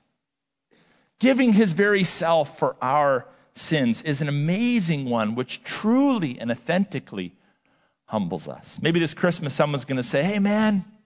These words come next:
one of your buddies, let me tell you about a killer deal I got." You can say, "Well, let me tell you about a killer deal I got." And you can unpack for them the glorious message of the gospel of Jesus Christ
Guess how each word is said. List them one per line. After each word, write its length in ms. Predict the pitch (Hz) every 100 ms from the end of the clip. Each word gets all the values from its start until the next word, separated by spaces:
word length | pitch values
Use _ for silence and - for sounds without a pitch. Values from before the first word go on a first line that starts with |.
| _
one 140 | 135
of 40 | 151
your 100 | 120
buddies, 500 | 127 131 117 - - _ _ _ _ _
let 140 | 170 220
me 100 | 226
tell 180 | 220
you 60 | 220
about 140 | 226
a 40 | 226
killer 380 | - 254 254 247
deal 300 | 262 254 240
I 120 | 233
got." 420 | 208 190 175 - - _ _ _ _ _ _ _ _ _ _ _ _
You 40 |
can 80 | -
say, 120 | 107
"Well, 140 | 101
let 120 | 120 147
me 120 | 123
tell 200 | 127 117
you 200 | 123 143
about 180 | - 85
a 40 |
killer 340 | - 107 92
deal 200 | 82 73
I 200 | 64 87
got." 320 | 90 - - _ _ _ _ _ _ _ _ _ _ _ _ _ -
And 100 | 147
you 80 |
can 140 | 202 175
unpack 580 | 147 - - 147 170 -
for 140 | 123
them 300 | 110 95 95
the 100 | 113
glorious 600 | 110 120 127 139 131 -
message 400 | 113 120 - 104
of 80 | 104
the 80 | 107
gospel 580 | - 92 107 - 107 78
of 120 | -
Jesus 400 | - 107 - -
Christ 720 | - - 90 80 67 - -